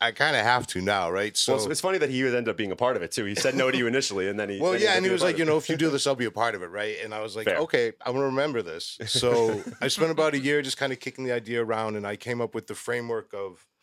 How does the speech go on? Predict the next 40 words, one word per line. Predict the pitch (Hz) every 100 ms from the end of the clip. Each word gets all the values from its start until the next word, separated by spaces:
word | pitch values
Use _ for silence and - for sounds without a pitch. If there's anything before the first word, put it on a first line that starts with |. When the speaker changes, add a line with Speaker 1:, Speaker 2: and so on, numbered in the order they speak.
| _ _ _
Speaker 1:
kind | - 117
of | 104
how | 117 113
I | 104
thought | - 113 107 95 _ _ -
it |
would | 107 101
be | 95
interesting | 110 - - 104
to | 95
talk | - 98 98
about | 98 95
these, | 101 - _
these, | 98 87 -
these | 92 85 -
issues. | 135 - 101 90 - _ - - -
And | 107
that's | 117 113 -
when | 117 110 101 95 92 -
I |
was | 104 107
working | 113 110 110
with | -
Brandy | 107 104 101 98
on | 95 92 87 82 - 143 _ -
her | 123 117
record, | 110 117 - 110
last | 117 107 120
record | 107 101
release | 98 98 -
before | 90 101
the | 95
pandemic, | 90 95 92 92 90 -
and | 90
kind | - 95
of | 87
working | 90 92 95 87
on | 87
getting | 95 87
her | 82 92 82